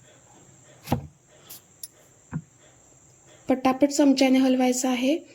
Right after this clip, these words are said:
मिश्रण थंड लवकर होतं आणि त्यामुळे इथे आपण, अ,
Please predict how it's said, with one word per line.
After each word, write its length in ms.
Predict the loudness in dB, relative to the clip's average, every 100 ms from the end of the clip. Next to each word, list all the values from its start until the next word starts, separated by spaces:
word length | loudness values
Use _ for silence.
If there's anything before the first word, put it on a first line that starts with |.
| -20 -20 _ _ _ _
मिश्रण 360 | 0 2 2 2
थंड 280 | 2 2 4 6 4 0 -18 _ _ 0
लवकर 420 | 2 2 4 4
होतं 340 | 4 2 0
आणि 260 | 2 0 -2 -8 _ _ _ -20 -8
त्यामुळे 500 | -2 2 2 2 0 -4 -6
इथे 200 | -6 -2
आपण, 320 | -2 0 0 0 -2 -20 -20 -20
अ, 80 | -2